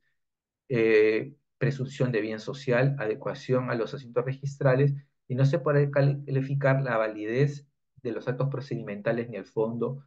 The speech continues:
o motivo, o motivación. ¿A qué no re-, a qué se refiere con esto? Mire, eh, nosotros como registradores no podemos cuestionar, eh, por así decirle, la validez del acto procedimental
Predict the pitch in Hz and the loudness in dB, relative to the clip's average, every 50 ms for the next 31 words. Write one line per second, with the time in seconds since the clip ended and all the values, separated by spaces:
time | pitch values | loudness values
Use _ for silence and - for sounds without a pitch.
0 | _ _ _ _ _ _ _ _ _ _ _ _ _ - 113 98 98 78 - - | _ _ _ _ _ _ _ _ _ _ _ _ _ -2 -2 0 -4 -4 -4 -6
1 | 98 90 82 - - - 117 - 98 - - 104 98 95 - - - - 98 82 | -4 -4 -4 -4 -4 -4 -4 -4 -6 -6 -2 -2 -2 -2 -2 -4 -6 -4 -4 -4
2 | 80 78 - - _ _ _ _ - _ _ _ _ _ _ _ _ - 120 139 | -4 -6 -10 -14 _ _ _ _ -20 _ _ _ _ _ _ _ _ -4 -2 0
3 | 147 170 180 190 180 175 170 143 143 135 139 143 165 - 240 - - 156 - - | 2 2 2 2 0 -2 -2 0 2 2 4 4 2 0 0 0 0 -2 2 6
4 | 143 143 143 139 131 - 104 104 95 - - - - 73 - - - _ _ - | 6 6 8 6 4 0 0 -4 -8 -10 -12 -12 -12 -12 -12 -14 -18 _ _ -14
5 | 107 104 110 104 87 82 80 - - 110 101 95 95 95 90 90 90 87 87 85 | -10 -6 -4 -2 -2 -2 -4 -6 -6 -2 0 0 0 0 0 -2 -2 -2 -2 -4
6 | 82 76 - _ _ _ _ _ _ _ _ _ _ _ _ _ _ _ _ _ | -6 -8 -12 _ _ _ _ _ _ _ _ _ _ _ _ _ _ _ _ _
7 | _ _ _ - 139 131 127 - - 170 170 170 170 170 170 170 - 131 123 113 | _ _ _ 0 0 0 2 4 4 4 4 6 4 2 2 2 -2 -2 -2 -2
8 | 107 - - - - - - - 110 107 113 123 127 135 143 139 - - - 135 | -2 -4 -6 -8 -12 -12 -10 -6 -4 0 2 4 4 4 4 2 2 0 2 4
9 | 135 139 139 147 143 143 143 143 143 143 151 151 139 - - - 117 110 - - | 4 4 6 6 8 8 8 8 8 6 4 2 -2 -6 -8 -10 -10 -10 -10 -12
10 | - 110 98 107 117 123 131 139 139 139 - - 101 98 95 95 95 90 92 85 | -10 -10 -8 -4 0 2 2 2 2 0 -4 -6 -6 -6 -4 -4 -4 -6 -6 -8
11 | - _ 104 95 92 95 - - 120 117 - - 131 123 123 127 135 - 110 107 | -6 _ -6 -6 -6 -6 -4 -4 -4 -4 -2 -2 0 0 0 0 0 0 0 0
12 | 104 101 101 104 107 120 123 - 117 110 110 - - 135 139 143 139 - - - | 0 -4 -4 -4 -4 -4 -4 -4 -6 -8 -8 -6 -6 -6 -6 -6 -6 -8 -8 -8
13 | 110 104 98 95 95 98 101 - 117 131 139 143 139 | -10 -10 -10 -12 -14 -12 -4 0 2 2 2 0 -2